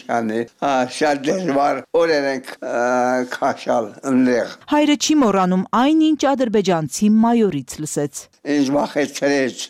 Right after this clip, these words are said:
Speaker 2: Ինչ ասաց։
Speaker 1: Ասեց, "Քեզ կսպանեմ"։
Speaker 2: Ադրբեջաներեն լավ գիտի, նրանց հետ անտարտնտեսությունում աշխատել է խորհրդային տարիներին։ Ալեքսանդր Նարիմանյանի հայրն էլ ադրբեջանական գյուղի գյուղապետ է եղել։ Մի խոսքով՝ համոզել է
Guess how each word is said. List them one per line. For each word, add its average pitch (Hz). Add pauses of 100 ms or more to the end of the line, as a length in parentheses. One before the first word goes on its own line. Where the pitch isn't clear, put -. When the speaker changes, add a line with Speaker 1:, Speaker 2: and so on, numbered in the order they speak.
Speaker 2:
Ինչ - (100)
ասաց։ - (160)
Speaker 1:
Ասեց, 131 (280)
"Քեզ 143
կսպանեմ"։ 139 (280)
Speaker 2:
Ադրբեջաներեն 285
լավ 170
գիտի, 165
նրանց 160
հետ 269
անտարտնտեսությունում 175
աշխատել 180
է 139
խորհրդային 151
տարիներին։ 175 (300)
Ալեքսանդր 165
Նարիմանյանի 160
հայրն 240
էլ 160 (300)
ադրբեջանական 196
գյուղի 170
գյուղապետ 240
է 147
եղել։ 156 (300)
Մի 330
խոսքով՝ 254 (200)
համոզել 185
է 196